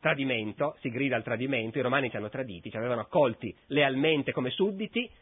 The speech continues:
ci hanno traditi. L'unica cosa da fare è la guerra.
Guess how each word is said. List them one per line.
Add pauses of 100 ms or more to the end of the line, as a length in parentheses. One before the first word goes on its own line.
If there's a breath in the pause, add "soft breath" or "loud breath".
(180 soft breath)
ci
hanno
traditi. (1200)
L'unica
cosa
da
fare
è
la
guerra.